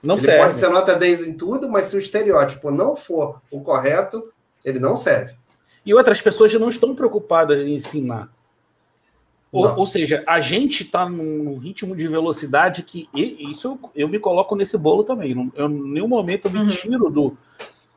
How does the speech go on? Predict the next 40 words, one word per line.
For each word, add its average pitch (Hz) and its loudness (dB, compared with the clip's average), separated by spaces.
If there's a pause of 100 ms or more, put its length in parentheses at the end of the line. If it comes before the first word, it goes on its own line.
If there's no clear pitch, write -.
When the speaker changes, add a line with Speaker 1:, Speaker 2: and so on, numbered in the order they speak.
(160)
Speaker 1:
disso, 156 -4
porque 147 -2
eu 160 8
faço 185 0
parte 190 2
desse 143 -6
meio 143 0
profissional. 135 -8 (480)
E 165 2
a 180 6
gente 214 -2 (120)
se - -10
preocupa 214 4
pouco 220 2
em 196 -4
mostrar 180 2
pro 175 2
próximo 160 4 (760)
a 269 4
melhor 285 6
forma, 240 2
ou 262 6
formas 233 4
diferentes 262 0
de 240 -4
fazer, 214 2
porque - -2
eu 214 6
acho 220 0
que - -12
quem 247 -8
tem 233 -8
que 214 -8
decidir 202 -10
o 190 -10
que 190 -10
é 175 -6
melhor 170 0
é 247 0
ele. 190 0